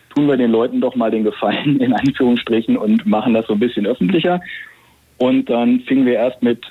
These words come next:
zwei, drei anderen, ähm, ja, Kollegen, dem Benjamin, André, äh, Uli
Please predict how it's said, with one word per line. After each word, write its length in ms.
zwei, 200
drei 200
anderen, 540
ähm, 580
ja, 340
Kollegen, 600
dem 140
Benjamin, 640
André, 640
äh, 400
Uli 480